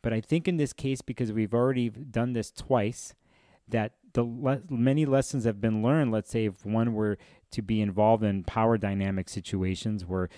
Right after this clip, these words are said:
someone wasn't saying the truth, they were lying, they were avoiding the truth, or they were trying to impose their control over, over certain situations. So I think if one is honest,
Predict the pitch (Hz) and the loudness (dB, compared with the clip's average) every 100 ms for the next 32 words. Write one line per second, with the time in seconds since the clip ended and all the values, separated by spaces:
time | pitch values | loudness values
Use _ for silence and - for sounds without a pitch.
0 | - - 107 95 85 82 90 87 98 90 | -12 -2 0 0 0 -4 -4 -6 -4 -4
1 | 87 - 175 165 - - - 101 98 101 | -6 0 4 6 4 -4 -6 -2 2 2
2 | 110 135 131 131 107 98 101 95 127 131 | 2 2 2 2 0 0 0 2 4 4
3 | 123 110 - 117 110 110 98 98 98 - | 4 0 0 0 0 0 -2 0 -2 -2
4 | 110 107 113 98 - - 123 113 107 107 | -2 -2 -4 -8 -6 2 6 6 2 0
5 | - _ _ _ _ 156 - 127 92 87 | -8 _ _ _ _ -20 -16 -12 -12 0
6 | 107 117 120 - 92 - 147 143 110 101 | 4 6 4 0 -8 2 8 10 10 6
7 | - _ _ _ _ _ 113 107 117 - | 0 _ _ _ _ _ -4 -2 -4 0
8 | 123 101 98 - 110 98 - 98 113 127 | 2 2 0 -4 -6 -6 -8 -8 -2 0
9 | 151 - 101 - _ _ _ _ _ _ | 0 -4 -14 -20 _ _ _ _ _ _
10 | _ _ _ - - - 123 110 - - | _ _ _ -20 -10 0 2 2 -2 -14
11 | _ _ _ - 110 - 117 123 120 117 | _ _ _ -6 -4 -2 -4 -4 0 2
12 | 107 127 160 127 104 | 2 2 2 2 0